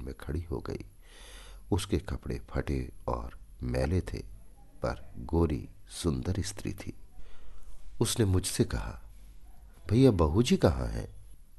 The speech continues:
मैंने उसके पास जाकर उसका मुंह देखते हुए कहा, "तुम कौन हो? क्या बेचती हो?" औरत, "कुछ बेचती नहीं हूँ,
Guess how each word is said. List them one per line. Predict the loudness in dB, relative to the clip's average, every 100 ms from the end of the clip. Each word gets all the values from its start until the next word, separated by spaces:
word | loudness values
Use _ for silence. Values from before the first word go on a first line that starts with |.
| -20 -20 -20 -20 0
मैंने | 8 10 12
उसके | 8 6
पास | 4 6 6 4
जाकर | 2 2 0
उसका | 0 0
मुंह | 0 0 2
देखते | 0 -2 -2
हुए | -2 -2
कहा, | -4 -4 -4 -6 -12 -20 -20 -20 -20 -20 0
"तुम | 2
कौन | 10 12 12
हो? | 10 2 -6 -18 -12 8
क्या | 12
बेचती | 12 10 8 0
हो?" | -2 -4 -14 -20 -20 -20 -20 -20 -20 -20 -20 -8 8
औरत, | 10 10 6 -4 -12 -12 -14 -16 -12 4
"कुछ | 4 8
बेचती | 10 10 10 10
नहीं | 12 12 10
हूँ, | 8 2